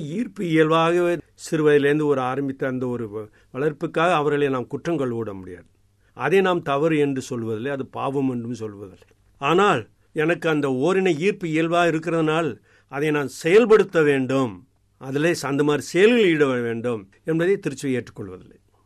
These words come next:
இவர்கள் இப்ப ஓரின சேர்க்கையின் மூலமா திருமணமாக்கும் பொழுது அவர்கள் மறைந்த முறையில இவ்வாறு ஓரின சேர்க்கையை நீ-, ந-, சட்ட ரீதி ஆக்கிவிட்டோம் என்றால் அங்கே ஓரின சேர்க்கையை அது வெறும்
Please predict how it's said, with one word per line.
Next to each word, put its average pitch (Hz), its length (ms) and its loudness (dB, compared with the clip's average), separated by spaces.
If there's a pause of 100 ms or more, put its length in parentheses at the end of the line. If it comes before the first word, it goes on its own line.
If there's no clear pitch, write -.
(140)
இவர்கள் 202 520 4
இப்ப 165 280 -4
ஓரின 220 400 2
சேர்க்கையின் 180 580 -2
மூலமா 175 260 -2
திருமணமாக்கும் 165 720 -2
பொழுது 131 300 -2 (360)
அவர்கள் 131 440 -2 (500)
மறைந்த 190 580 0
முறையில 156 440 0 (580)
இவ்வாறு 208 340 2
ஓரின 226 300 2
சேர்க்கையை 202 720 -2
நீ-, 185 260 -8
ந-, 147 260 -8
சட்ட 160 280 -10
ரீதி 190 220 -4
ஆக்கிவிட்டோம் 175 520 -4
என்றால் 190 340 -4 (360)
அங்கே 226 240 0
ஓரின 226 320 6
சேர்க்கையை 196 680 -2 (560)
அது 151 300 -6
வெறும் 170 440 0